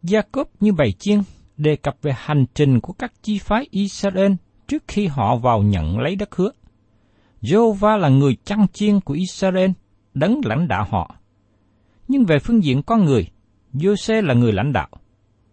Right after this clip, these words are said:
nhưng ông ta hành động dưới sự chỉ huy của tướng các đạo binh. Giả thi thiên kêu nài xin Đức Chúa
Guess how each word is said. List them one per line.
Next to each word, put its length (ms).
nhưng 140
ông 160
ta 180
hành 300
động 260
dưới 180
sự 240
chỉ 240
huy 260
của 200
tướng 280
các 180
đạo 220
binh. 140
Giả 300
thi 260
thiên 280
kêu 200
nài 400
xin 240
Đức 160
Chúa 100